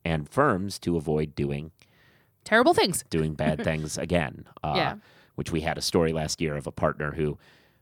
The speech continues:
Speaker 1: lateraled to a new place for that new place to find out the reason they were lateraling was that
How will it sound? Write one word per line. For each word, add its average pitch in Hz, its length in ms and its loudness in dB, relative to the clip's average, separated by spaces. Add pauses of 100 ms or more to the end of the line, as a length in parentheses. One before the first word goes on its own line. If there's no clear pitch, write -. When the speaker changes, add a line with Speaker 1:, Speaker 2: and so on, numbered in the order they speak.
Speaker 1:
lateraled 85 600 2
to 82 180 -2
a 73 60 -4
new 80 180 0
place - 720 -4
for - 160 0
that 80 220 -2
new 85 120 2
place - 500 -2
to 76 280 -2
find 76 420 0
out 76 260 2
the 80 80 0
reason 78 300 0
they 73 120 -2
were 78 140 -4
lateraling 76 600 0
was 80 360 -4
that - 240 -2